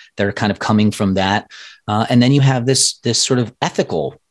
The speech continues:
uh, component to it. I'll use another company like Wells Fargo, right? A bank, obviously a, a very, uh, blue, you know, bellwether blue chip kind of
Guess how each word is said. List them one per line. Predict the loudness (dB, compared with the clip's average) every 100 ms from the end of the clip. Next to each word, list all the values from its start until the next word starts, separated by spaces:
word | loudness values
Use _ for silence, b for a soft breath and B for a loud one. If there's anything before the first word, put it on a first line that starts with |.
| _
uh, | -6 -4 -4
component | -2 -2 0 -2 -2 -2
to | -4
it. | -2
I'll | 0
use | 2 4
another | 2 2 0
company | -2 0
like | 0 2
Wells | 0 0
Fargo, | 0 0 0 -4 -8 -12 _ _ _ _ -6
right? | -2 -2 -2
A |
bank, | -4 -2 0 -2 -4 _ _
obviously | -4 -2 0 0 -2 -4
a, | -8 -8 -6 -4
a |
very, | 0 2 4 0 -4 -10
uh, | -6 -6 -6 _ -20 -16 -2
blue, | 4 4 4 0 -12 -20 _ _ _ -4
you | -4
know, | -2
bellwether | 0 2 2 2 0
blue | 2 2
chip | 2 0 -4
kind | -4 -2 -2
of | -6